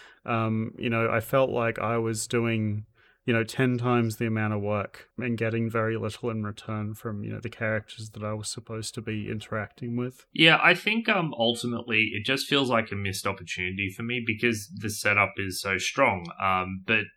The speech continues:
Speaker 2: yeah, as you said, the story happens at the start and the end.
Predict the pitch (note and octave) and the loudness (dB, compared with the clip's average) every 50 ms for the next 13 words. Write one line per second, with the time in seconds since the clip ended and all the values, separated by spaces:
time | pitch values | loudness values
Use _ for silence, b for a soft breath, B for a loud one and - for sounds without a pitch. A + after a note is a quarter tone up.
0 | _ _ _ _ _ - D3 C#3+ A2 G2 F2 F#2+ A2 A2 G2+ A2 G#2 G2+ - A2 | _ _ _ _ _ 4 6 6 6 6 6 4 4 4 4 0 0 2 2 2
1 | G#2 F#2+ G2+ F#2+ - - - G#2 G#2 G2+ F#2+ - G2 - - G2+ G2 F#2 F#2+ F#2 | 0 2 -2 -4 -4 -4 -2 0 0 0 2 2 2 2 0 -6 -8 -8 -8 -8
2 | F#2 F#2 F#2 - - F#2+ F#2 F#2+ F#2+ F#2+ F#2 F#2 F#2 F#2+ F#2+ G2 G2+ G2+ | -6 -6 -8 -4 -2 0 0 0 0 -2 -4 -2 0 2 2 0 0 -4